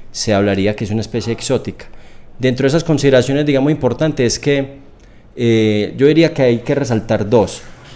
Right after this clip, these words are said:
La primera es que algunas especies exóticas son peligrosas,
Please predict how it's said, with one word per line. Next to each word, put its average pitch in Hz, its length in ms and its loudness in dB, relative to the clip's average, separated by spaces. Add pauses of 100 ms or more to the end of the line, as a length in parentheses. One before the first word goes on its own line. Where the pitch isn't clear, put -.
La 117 180 2
primera 160 640 2
es 123 200 0
que 151 240 4
algunas 131 420 2
especies 123 760 -2
exóticas 120 1080 -2 (140)
son 110 360 -2
peligrosas, 107 800 -2